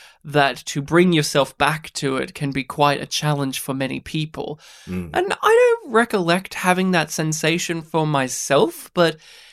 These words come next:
Speaker 1: at the same time, I haven't been drawn to watch it again since I've seen it that first time all those years ago. I think I saw this when I was about seventeen.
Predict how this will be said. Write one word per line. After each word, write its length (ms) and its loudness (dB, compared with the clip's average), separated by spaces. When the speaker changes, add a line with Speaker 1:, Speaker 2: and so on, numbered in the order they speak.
Speaker 1:
at 100 0
the 80 -2
same 220 2
time, 260 4
I 60 6
haven't 240 0
been 180 2
drawn 480 4
to 220 -4
watch 500 -2
it 100 -2
again 440 2
since 240 -4
I've 140 -4
seen 300 -4
it 160 -4
that 160 0
first 440 -2
time 320 0
all 160 2
those 240 -2
years 160 0
ago. 120 0
I 80 2
think 140 -4
I 80 0
saw 180 -2
this 160 -2
when 100 0
I 60 0
was 100 -2
about 200 -6
seventeen. 680 -4